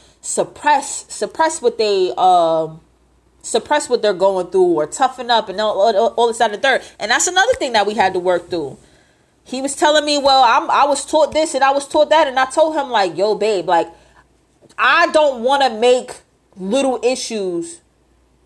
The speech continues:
big issues in the future because you felt like, oh, I, I, I wanted to keep the peace, so I didn't." No, fuck that.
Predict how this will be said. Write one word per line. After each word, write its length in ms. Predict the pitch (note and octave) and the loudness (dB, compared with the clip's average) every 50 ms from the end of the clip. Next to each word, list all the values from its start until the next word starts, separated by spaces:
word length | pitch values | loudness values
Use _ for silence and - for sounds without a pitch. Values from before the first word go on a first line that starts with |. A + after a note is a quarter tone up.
| - F3+ | -14 -4
big 320 | D#3 B3+ C4 C4 G#3+ - - | 0 2 2 2 0 0 -2
issues 360 | A#3+ A3+ A3+ - A#3 A3 F#3+ | -2 -2 -2 -4 -6 -6 -6
in 100 | G#3+ G3 | -6 -6
the 60 | G3 | -8
future 360 | - - A#3+ B3 A#3+ - G#3+ | -8 -8 -10 -8 -4 -2 -2
because 400 | F3 F#3 F3+ - A#3+ G#3 G#3 - | -2 -2 -2 0 0 0 0 -2
you 80 | A3 A3+ | -6 -10
felt 260 | - - A#3+ A#3 G3 | -2 0 0 2 2
like, 320 | G3 G3+ F#3+ F3+ - - - _ _ _ _ _ _ _ _ _ _ _ _ _ _ | 2 2 2 2 0 -4 -12 _ _ _ _ _ _ _ _ _ _ _ _ _ _
oh, 400 | A3 A#3 B3 A#3+ A#3 A#3 A3+ A3+ | 4 6 6 6 6 4 4 2
I, 320 | - G3 G#3+ A3+ A3 - - | 2 2 2 2 0 0 -2
I, 380 | - G3 G#3+ G#3+ - - F#3+ G#3 | -2 0 0 0 0 0 0 0
I 20 | |
wanted 280 | A3+ A3+ B3 A3+ A3+ G#3+ | 0 0 0 0 0 -2
to 60 | G3+ G3 | -2 -4
keep 280 | G3+ - B3+ A3 - | -4 -6 -10 -6 -6
the 60 | G3+ | -6
peace, 260 | - - B3+ A#3 A3 - | -6 -6 -8 -10 -6 -2
so 100 | A3 G#3 | 0 2
I 100 | G#3+ G#3 | 2 2
didn't." 220 | A3 G#3+ G#3+ C4+ | 2 0 0 2
No, 220 | F4 G4+ A4 F#4+ | 2 4 4 4
fuck 480 | - - - - A4 C5 C5+ - - - | 2 -2 -4 0 0 0 0 0 0 0
that. 300 | F4 B3+ G3+ D3 - - | 0 2 2 -2 -6 -12